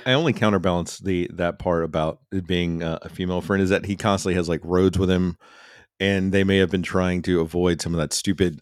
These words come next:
ideas that w-, plagued, like, Batman and Robin, to, like, re-cement for people that are,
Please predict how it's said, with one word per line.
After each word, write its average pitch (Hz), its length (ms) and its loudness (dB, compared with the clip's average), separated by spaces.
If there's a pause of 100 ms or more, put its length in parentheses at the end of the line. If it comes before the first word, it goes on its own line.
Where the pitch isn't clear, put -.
ideas 85 520 -2
that 82 100 -4
w-, 87 240 -8
plagued, 85 400 -2
like, 82 300 -4
Batman 85 360 0
and 78 140 0
Robin, 80 320 -2 (400)
to, 87 80 -10
like, 85 220 0
re-cement 101 680 2
for 98 120 -6
people 92 460 2
that 82 340 2 (800)
are, 80 400 2